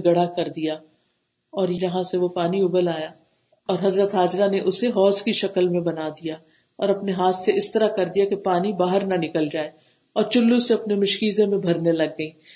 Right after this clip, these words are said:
جب بھر چکی تو وہاں سے چشمہ ابل پڑا۔ ابن عباس کہتے ہیں کہ نبی صلی اللہ علیہ وسلم نے فرمایا، "اللہ ام اسماعیل پر رحم کرے،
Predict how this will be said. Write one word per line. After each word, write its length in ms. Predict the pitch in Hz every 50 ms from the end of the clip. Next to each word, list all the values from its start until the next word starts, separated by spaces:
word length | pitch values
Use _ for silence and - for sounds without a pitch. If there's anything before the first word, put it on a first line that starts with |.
| - - -
جب 140 | 185 208 185
بھر 220 | 175 185 202 226
چکی 340 | 226 - 254 254 247 262 247
تو 140 | - 233 202
وہاں 140 | 196 196 190
سے 140 | 190 -
چشمہ 360 | 196 - 190 175 - - 185 175
ابل 320 | 170 160 160 165 156 151
پڑا۔ 260 | 151 - 151 151 156 - _ _ _ _ _ _ _ _ _ _ _ -
ابن 220 | 208 190 196 214
عباس 420 | 208 190 175 196 196 196 190 -
کہتے 220 | - 196 185 - 190
ہیں 60 | 185
کہ 140 | 196 185 185
نبی 100 | 175 190
صلی 220 | 185 - 185 185
اللہ 180 | 180 180 180 180
علیہ 180 | 180 175 180 170
وسلم 300 | - 185 175 175 180 190
نے 100 | 190 185
فرمایا، 440 | 190 185 175 175 175 175 175 185 185 - - - - - - _ _ _ _ _ -
"اللہ 380 | 214 202 202 196 208 214 214 214 -
ام 200 | 214 208 196 196
اسماعیل 640 | 208 202 196 202 - 202 202 190 190 196 196 196 190
پر 140 | 208 190
رحم 300 | 175 170 170 170 180 185
کرے، 260 | 180 - 175 165 160